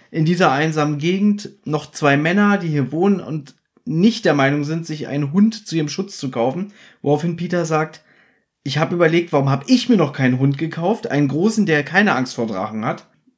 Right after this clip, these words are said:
Und dann begeben sie sich zu dem Grundstück von Mister Carter und Justus stellt fest, "Mensch, ist ja alles, äh, super hier.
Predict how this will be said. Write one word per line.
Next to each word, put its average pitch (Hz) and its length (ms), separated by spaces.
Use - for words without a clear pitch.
Und 143 80
dann 151 300
begeben 180 420
sie 202 80
sich 196 180
zu - 100
dem 151 80
Grundstück 208 340
von 220 140
Mister 202 240
Carter 170 320
und 147 80
Justus 151 240
stellt 127 200
fest, 143 180
"Mensch, 127 200
ist 113 120
ja 113 80
alles, - 380
äh, 113 260
super 139 280
hier. 160 320